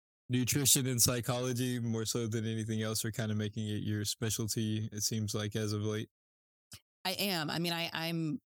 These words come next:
Speaker 2: I already have, you know, the specialty as a psychologist. I'm an O C D specialist and I treat anxiety. So I, I, I have that, but I got really interested in the diet mental health relationship and, and more so even interested in the fact that people are just putting out this false content and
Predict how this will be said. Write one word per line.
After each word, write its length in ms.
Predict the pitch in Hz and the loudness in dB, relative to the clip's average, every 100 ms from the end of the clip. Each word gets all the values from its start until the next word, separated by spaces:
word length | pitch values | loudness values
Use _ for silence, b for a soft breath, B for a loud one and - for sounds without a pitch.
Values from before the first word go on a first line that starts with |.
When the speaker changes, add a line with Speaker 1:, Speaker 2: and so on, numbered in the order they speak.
| _ | _
Speaker 2:
I 140 | 165 180 | -4 -4
already 220 | 196 214 | -2 -4
have, 460 | 160 175 165 170 156 156 _ _ _ _ _ _ | -4 -6 -6 -6 -6 -8 _ _ _ _ _ _
you 80 | 151 | -4
know, 60 | 143 | 4
the 80 | 143 | 8
specialty 460 | - 147 156 165 | 8 6 0 -2
as 100 | 139 | 0
a 60 | 135 | 4
psychologist. 680 | - 131 143 135 135 127 | 2 2 -4 -2 2 2
I'm 160 | 127 127 | 2 -4
an 140 | - | -4
O 80 | 135 | 4
C 180 | 139 143 | 4 4
D 140 | 156 | 2
specialist 520 | 160 160 143 147 143 - | 2 0 -2 -2 0 0
and 80 | |
I 60 | 135 | -2
treat 240 | - 135 | -4 -6
anxiety. 500 | 127 123 139 135 135 | -4 -4 -2 -2 2
So 160 | 131 135 | 2 2
I, 140 | 139 - | -2 -6
I, 260 | 143 151 - | -6 -6 -6
I 160 | 131 | -6
have 320 | 123 175 180 | -4 -4 -4
that, 380 | 143 135 135 143 _ _ _ _ - | -4 -4 -4 -8 _ _ _ _ -6
but 80 | 156 | -2
I 100 | 165 | -2
got 380 | 143 165 180 175 | 0 0 0 -2
really 680 | - 165 165 165 156 139 - _ _ _ _ _ | -2 0 0 0 0 -2 -4 _ _ _ _ _
interested 420 | 165 165 - 165 147 | -2 0 6 6 4
in 80 | |
the 80 | 139 | -2
diet 240 | 131 139 139 | -2 -2 -2
mental 220 | 131 131 | -2 -2
health 260 | 180 202 | -4 -4
relationship 580 | 160 147 147 135 135 131 - | -4 -4 -2 -2 -2 -4 -2
and, 220 | 143 139 | -2 -2
and 180 | 151 143 | 0 0
more 220 | 156 190 | 0 6
so 460 | 226 151 139 139 139 | 6 6 2 -6 -6
even 240 | 143 139 | -6 -4
interested 340 | 143 139 139 135 | -4 -2 -2 0
in 100 | 131 | -2
the 40 | |
fact 240 | 127 131 135 | -2 -6 -6
that 140 | 104 | -6
people 320 | - 143 135 | -6 -4 -2
are 80 | 131 | -2
just 340 | 123 - - | 4 6 6
putting 300 | - 143 139 | 4 -2 -2
out 140 | 131 135 | -2 2
this 140 | 131 | 4
false 280 | - 123 127 | 4 0 -2
content 580 | - 135 127 - 127 127 | -4 -6 -6 -6 -4 -4
and 240 | - 123 | -6 -6